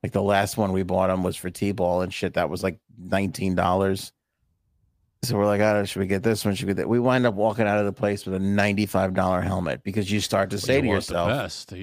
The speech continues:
Speaker 2: you don't want to cheap out and
Speaker 1: Exactly. Now there's kids pitching. He could get hit, this and that. And
Speaker 2: Well, I
Speaker 1: then
Speaker 2: gotta say, you'll probably, it's, when you look back, you'll probably not regret it.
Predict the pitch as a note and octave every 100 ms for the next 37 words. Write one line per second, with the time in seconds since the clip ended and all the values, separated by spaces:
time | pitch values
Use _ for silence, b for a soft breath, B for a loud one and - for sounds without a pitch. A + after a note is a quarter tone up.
0 | G2 G2+ G2 G#2 A2 A2 - F#2+ - G2
1 | F#2 F2 G2+ G#2 F#2 F#2 F2+ F2 - _
2 | _ - - - - - B2+ G2 G2+ F#2+
3 | F2 - - D3 C#3+ D3 A#2+ - C3 B2
4 | A#2 A2 G#2+ F2+ - A#2+ - - - C#3
5 | D3 C#3+ C#3 C#3 C3+ C#3 B2 F2 - D#2
6 | G#2 D3 D3 C#3 C3 B2+ A#2+ - b b
7 | b b b - G2+ A2 B2 C#3 D#3 D3
8 | D#3 C3 B2 - B2 A#2+ - D3+ C#3+ C3+
9 | C#3+ C#3 - _ _ _ C#3+ C#3+ D3+ E3
10 | D#3 C3+ B2+ A#2 - A#2+ A#2 G#2 G2+ G#2
11 | G2 F2 E2+ D2+